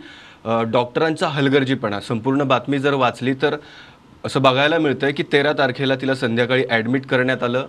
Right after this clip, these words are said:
मग चौदा तारखेला रात्रीपासून तिला जास्त त्रास हो-, होत होता, अंग तिचं थंड पडत चाललं होतं. रात्री त्या डॉक्टरनी action घेतली नाही, अशा पद्धतीचं त्यांनी म्हटलंय. आणि दुसऱ्या दिवशी सकाळी, सकाळी जीएमसीमध्ये दाखल करण्यात आलं.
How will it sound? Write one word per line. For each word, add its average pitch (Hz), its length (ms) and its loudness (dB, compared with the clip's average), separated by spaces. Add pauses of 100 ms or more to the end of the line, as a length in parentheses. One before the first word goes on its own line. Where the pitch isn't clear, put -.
मग 110 160 -8 (160)
चौदा 120 300 2
तारखेला 123 600 0
रात्रीपासून 131 720 0
तिला 127 400 0 (520)
जास्त 127 320 2
त्रास 139 380 2
हो-, 123 280 -2
होत 127 200 0
होता, 147 320 -2 (300)
अंग 135 200 2 (100)
तिचं 147 240 0
थंड 143 260 2
पडत 123 220 2
चाललं 107 360 -2
होतं. 101 240 -4
रात्री 110 360 0
त्या 131 220 2
डॉक्टरनी 123 600 -2 (140)
action 139 340 -2
घेतली 127 220 0
नाही, 143 120 0
अशा 131 140 -4
पद्धतीचं 123 500 -4
त्यांनी 123 200 0
म्हटलंय. 120 360 -2 (420)
आणि 131 100 0
दुसऱ्या 135 340 2
दिवशी 160 280 0
सकाळी, 147 600 2 (600)
सकाळी 156 300 2
जीएमसीमध्ये 143 680 0
दाखल 123 360 2
करण्यात 120 320 0
आलं. 104 160 -4